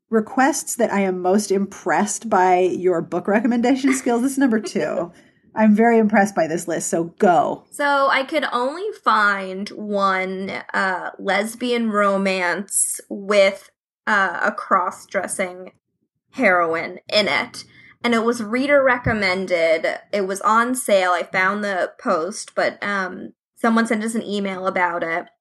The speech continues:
Speaker 2: It's called Sword of the Guardian by Mary Shannon. It has a bodyguard trope. Um, one of the heroines is a princess, I believe. And after an assassination,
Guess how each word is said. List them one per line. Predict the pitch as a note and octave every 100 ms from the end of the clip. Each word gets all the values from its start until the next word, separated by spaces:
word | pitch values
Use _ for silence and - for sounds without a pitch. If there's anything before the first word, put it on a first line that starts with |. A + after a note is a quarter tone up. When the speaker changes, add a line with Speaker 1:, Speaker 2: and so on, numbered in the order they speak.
| _ _ _ _ _ -
Speaker 2:
It's | C#4+ -
called | B3 G#3
Sword | C4+ B3+
of | B3+
the | C4+
Guardian | A#3 A3 G#3+ G3+ G3+ A3+
by | G#3 G3
Mary | F#3+ F#3+ G3
Shannon. | - - G#3 G3+ E3+ - F3 - B3 - - - - _ _
It | A3
has | A#3+ A3+
a | A3
bodyguard | G3 A#3 A#3+ B3+ A3+ A3+ G#3+ G3 G3+ -
trope. | - - A3 F#3+ F#3+ - - - -
Um, | G3 F#3 F3 F#3
one | A3+
of | C4+
the | C4+
heroines | B3+ A#3 A3 G#3+ G#3
is | G#3 G3+ -
a | G#3 G3+ F#3+ F3 F3 - _
princess, | _ - D#4 D#4+ D#4 - F#3+ F#3 - -
I | F#3+
believe. | F#3 F3 E3+ E3 E3 F3+ - _ _ _ _ -
And | A3
after | G#3+ A3 - A3 G3+ F#3+ F3 A2+ -
an | G3
assassination, | G#3 A#3+ F#3+ F#3+ G#3+ A3 C#4 C#4 A#3 F#3 E3 F3+ F#3+